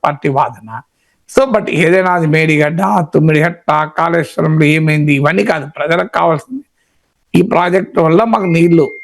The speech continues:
రావాలి కదా అనే క్వశ్చన్ అయితే అనివార్యంగా వస్తది. అందుకే తమ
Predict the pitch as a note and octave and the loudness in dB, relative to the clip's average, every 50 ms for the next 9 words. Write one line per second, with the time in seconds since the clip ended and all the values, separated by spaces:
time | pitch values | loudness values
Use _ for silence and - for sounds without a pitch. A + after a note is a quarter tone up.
0 | - D3 D#3 D#3 D#3 E3 D#3+ D3+ D#3 - - D3 D3 C#3+ D3 D3+ D3 C#3+ - D3 | -2 0 0 2 2 2 0 -2 -4 -6 -4 -2 0 0 0 -2 -4 -6 -4 -6
1 | C3 - - A3+ A#3+ A3+ A3+ - - F#3 D#3 D3+ D#3 D#3+ F3 G3+ - - A#3 A#3 | -6 -4 -2 0 0 0 0 0 -2 -2 -2 -2 0 0 0 0 0 0 -2 -4
2 | - _ - - - _ _ _ _ _ _ _ _ _ - - C#3+ E3 F#3+ G#3 | -8 _ -20 -20 -20 _ _ _ _ _ _ _ _ _ -6 -2 0 2 2 2
3 | - - A3 A3+ A3+ A3+ - - F3+ F3 | 2 0 0 0 0 -2 -4 -4 -2 -2